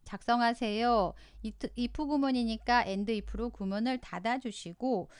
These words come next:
또 혹시나 안 되는 부분이 있을 수 있어요. 제가 미처 발견 못한 부분들이 있을 수 있으니까 오른쪽 닫기 한번 눌러서 실행을 좀 해보겠습니다. 제품명 노트북을 사-,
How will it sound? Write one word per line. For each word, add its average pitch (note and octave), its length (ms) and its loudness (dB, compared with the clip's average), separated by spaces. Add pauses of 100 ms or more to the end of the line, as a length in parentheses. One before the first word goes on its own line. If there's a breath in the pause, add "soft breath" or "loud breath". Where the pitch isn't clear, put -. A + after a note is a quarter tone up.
(260 loud breath)
또 E4 100 -6
혹시나 D#4 440 0
안 G3+ 180 0
되는 E4 320 2
부분이 B3 360 2
있을 B3 260 -2
수 C4 160 -8
있어요. G#3 920 0
제가 G3+ 220 -6
미처 G#3 380 -2
발견 G#3 360 -4
못한 G#3 580 -2
부분들이 G#3 440 -2
있을 G3+ 240 -4
수 G#3 140 -8
있으니까 G3+ 720 2 (320 loud breath)
오른쪽 A3+ 380 -2
닫기 G#3 280 -2
한번 B3 280 0
눌러서 G3 500 -6
실행을 D#4+ 460 -2
좀 A#3+ 200 -2
해보겠습니다. G3+ 1200 -2 (300 loud breath)
제품명 A#3 840 0
노트북을 A#3 720 -2
사-, A3+ 240 -4